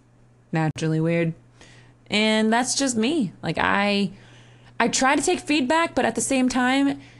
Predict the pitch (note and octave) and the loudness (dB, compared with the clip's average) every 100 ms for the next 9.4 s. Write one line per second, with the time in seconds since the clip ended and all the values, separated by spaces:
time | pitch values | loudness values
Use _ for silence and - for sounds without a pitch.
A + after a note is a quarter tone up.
0 | - - B3 D#4+ - D4 C#4+ C#4 C4+ C4 | -18 -4 -2 0 0 -2 -2 -4 -2 0
1 | D4 B3+ G3 B3 C#4+ E4+ D#4 E4 F4+ - | 2 2 2 0 -2 -2 0 0 -2 -2
2 | G#3+ G#3+ - A#3 A3+ G#3 F#3+ G#3+ G#3 G3+ | -2 -2 0 -2 0 -2 0 0 0 0
3 | - - G3 F#3 G3+ E3 G3 - E3+ E3+ | -2 -2 0 0 0 -2 -4 -2 0 0
4 | E3 E3 E3+ E3+ F#3+ G#3 A3+ A#3 A#3+ - | 0 0 -2 -2 0 0 0 2 0 0
5 | D#3 D#3 E3 D#3 D3+ E3 E3 D3+ F3+ A3+ | -2 0 0 0 0 -2 -4 -2 0 2
6 | B3+ - - - - - - A#3 B3+ E4+ | 0 -2 -10 -20 -20 -20 -6 -2 0 2
7 | D4+ F3 F3 E3+ E3 D#3 D3 F#3+ D3 C3+ | 2 2 2 2 2 2 2 2 2 2
8 | D3+ D#3 D#3 D#3+ E3+ G#3+ D#3+ C#3 - - | 0 2 2 2 2 0 0 -4 -12 -18
9 | _ - A3 - | _ -2 -2 -4